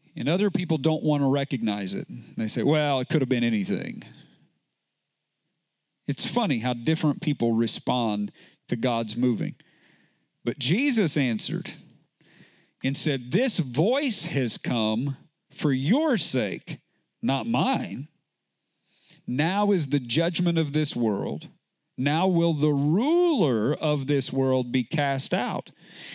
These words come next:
And when I am lifted up from the earth, I will draw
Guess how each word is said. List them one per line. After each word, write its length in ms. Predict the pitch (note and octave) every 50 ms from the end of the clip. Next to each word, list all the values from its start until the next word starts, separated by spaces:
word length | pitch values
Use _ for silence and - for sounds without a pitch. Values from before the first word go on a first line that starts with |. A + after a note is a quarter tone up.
| - - -
And 220 | - C#3 C#3+ C#3+ C3+
when 120 | C#3 C#3+
I 160 | D3 D3+ D3+
am 180 | D3+ D3 C#3+ C#3+
lifted 480 | D3 D#3 F3+ F3+ - - E3+ E3+ - - -
up 320 | A3 A#3 C4+ - - - -
from 240 | - A#3 A3+ A3+
the 200 | A3 A#3 A#3 F3
earth, 460 | C#3+ B2+ B2 C3+ B2+ - - - - - - _ _ _ _ _ _ _ _ _ _ _ _ _ _ _ _ _ _ _ _ -
I 140 | B2 C3 C3
will 180 | B2+ C3 C3
draw 580 | A#2+ A2+ A2+ C3 B2 A#2 G#2+ G#2 G#2 G#2+ G#2+